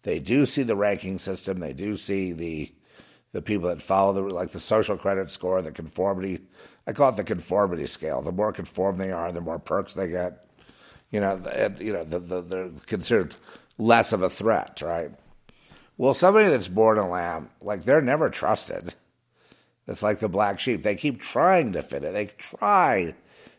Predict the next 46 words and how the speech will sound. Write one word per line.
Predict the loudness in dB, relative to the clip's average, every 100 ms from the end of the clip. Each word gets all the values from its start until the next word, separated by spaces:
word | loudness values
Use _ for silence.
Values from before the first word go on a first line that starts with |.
| _
try | 8 10 10
and | 8 2
try | 4 6 6
to | 4
please | 0 0 0
their | -2
parents. | 0 0 0 0
They | 0 0
try | 0 2 6 6
to | 4
please | 2 -2 -2
the | -6
coach. | -4 -4 -4
They | -4 -4
try | 2 4 4
to | 4 0 -8 -20 -20 -20 -20 0
please | 2 2
their | 0 -2
teachers. | -2 -4 -4 -2
They | -2 -2
try | 2 4 6
and | 4 2
try | 2 4 4
and | 2
try | 4 4 4
and | 2
try | 4 4 4
and | 2
try | 2 4 4
and | 2 -2
give | -2 0
it | 0
their | 0 2
all. | 6 8 8 6 0 -8 _ _ _ _ _ _ _ _ _ _ _ _ _ _ _ _ _ _ -12
And | -6 -2
what | -2
they | 0
re-, | -2 -2
receive | -4 -4 -2 0
is | -2
just | -6 -8 -6
being | -8
spit | -8 -8 -6 -6
in |
the | -8
face. | -6 -8 -8 -14